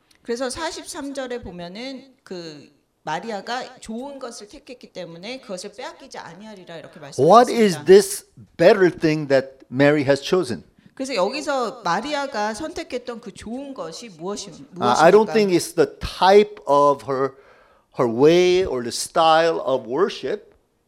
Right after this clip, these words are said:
Speaker 1: 그것이 마리아의 어떤 그 예배하는 방식이나 어떤 예배하는 태도는 아니었던 것
Speaker 2: I don't think
Speaker 1: 같습니다.
Speaker 2: this is just talking about worship or prayer or meditation of the scripture that is to be the priority.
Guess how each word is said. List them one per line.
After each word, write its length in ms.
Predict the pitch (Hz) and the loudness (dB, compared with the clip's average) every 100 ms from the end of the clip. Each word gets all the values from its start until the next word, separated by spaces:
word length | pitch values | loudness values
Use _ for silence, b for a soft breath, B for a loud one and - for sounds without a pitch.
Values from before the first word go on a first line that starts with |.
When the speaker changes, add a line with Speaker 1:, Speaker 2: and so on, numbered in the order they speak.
| _ _ _ _ _ | _ _ _ _ _
Speaker 1:
그것이 380 | 240 247 262 269 | -14 -10 -10 -6
마리아의 560 | 170 165 220 277 262 | -4 -4 -4 -8 -8
어떤 480 | 226 170 - 226 220 | -10 -12 -12 -14 -14
그 120 | 214 175 | -18 -12
예배하는 800 | 160 190 254 247 240 226 226 233 _ | -12 -8 -8 -8 -10 -16 -16 -20 _
방식이나 680 | - 165 208 269 233 220 190 | -20 -16 -14 -14 -16 -14 -14
어떤 260 | 156 190 | -14 -16
예배하는 500 | 160 170 240 240 233 | -12 -12 -12 -14 -14
태도는 560 | 226 339 330 330 302 277 | -14 -14 -14 -14 -12 -12
아니었던 480 | 139 151 165 165 156 | -12 -12 -12 -14 -6
것 60 | 127 | 2
Speaker 2:
I 160 | 143 | 4
don't 160 | 220 240 | 4 4
think 220 | 220 170 | -2 0
Speaker 1:
같습니다. 0 | |
Speaker 2:
this 220 | 170 170 | 0 0
is 180 | 175 - | -2 0
just 240 | 185 - | -4 -4
talking 320 | - 165 - 165 | 0 0 0 2
about 320 | 147 143 117 131 | 6 6 6 8
worship 680 | 156 170 - 170 160 160 - | 8 8 4 0 2 -2 -4
or 520 | 123 127 127 131 127 b b | -2 0 0 -2 -6 b b
prayer 640 | - 156 156 165 165 156 | 0 6 8 8 6 4
or 240 | 165 120 117 | 2 0 -2
meditation 720 | 127 147 156 156 160 - 151 | -2 -2 -4 -2 -4 -4 -6
of 120 | 120 | -8
the 100 | 113 | -8
scripture 600 | - - 226 - 208 202 202 B B | -10 -6 -4 2 6 6 4 B B
that 160 | 143 143 | 2 2
is 100 | - | -2
to 100 | 143 | -2
be 80 | 127 | 0
the 100 | 120 | 0
priority. 600 | 127 120 131 139 202 226 | 2 4 4 2 -2 -4